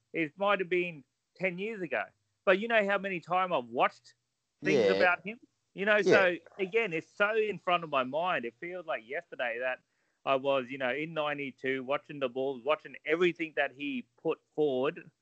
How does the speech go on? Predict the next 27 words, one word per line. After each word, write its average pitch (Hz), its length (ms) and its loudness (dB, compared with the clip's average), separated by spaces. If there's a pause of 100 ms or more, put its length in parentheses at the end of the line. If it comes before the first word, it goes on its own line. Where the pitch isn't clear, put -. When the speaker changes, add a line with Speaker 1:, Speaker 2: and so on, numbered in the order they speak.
(300)
Speaker 1:
and 131 440 0
everything 156 420 -2
that 139 140 0
was 123 220 -2
portrayed 139 460 0
about 107 280 0
him, 147 120 -8
that 156 200 0 (460)
I 190 180 6
left 175 320 -2
that 147 260 -2
first 147 300 -2
episode 127 640 -4
going, 131 440 -2 (960)
"I 160 160 2
could 170 160 -2
have 120 120 -10
done 131 200 0
without 117 380 -2
that," 107 240 -2
and 120 140 -8
went 123 180 -10
straight 131 300 -2
to 110 80 -16
number 113 240 -4
two, 127 220 -2
maybe. 90 320 -4